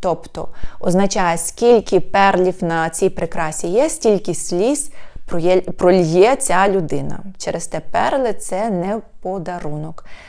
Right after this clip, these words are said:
Тобто всі перлові прикраси, чи перлові, чи з перлів,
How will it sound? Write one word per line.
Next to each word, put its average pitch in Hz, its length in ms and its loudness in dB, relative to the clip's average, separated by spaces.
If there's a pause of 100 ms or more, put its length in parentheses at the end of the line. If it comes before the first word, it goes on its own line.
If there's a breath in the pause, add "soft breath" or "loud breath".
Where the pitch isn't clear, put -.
Тобто - 320 -2
всі 180 340 -2
перлові 170 460 -2
прикраси, 208 560 -4
чи - 200 -8
перлові, 170 560 -4
чи - 140 -10
з - 80 -10
перлів, 156 440 -8